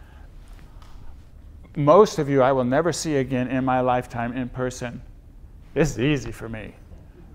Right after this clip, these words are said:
Not so easy for you all, but that's the work. That's our work. It's our responsibility, and not out of guilt,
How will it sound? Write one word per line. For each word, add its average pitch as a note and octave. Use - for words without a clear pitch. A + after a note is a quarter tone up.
Not C#3
so E3
easy D3
for C#3
you C3
all, A2+
but A#2+
that's B2
the B2+
work. A#2
That's B2+
our B2
work. A#2
It's B2+
our A#2+
responsibility, B2+
and A2
not A#2+
out D#3
of D#3+
guilt, E3+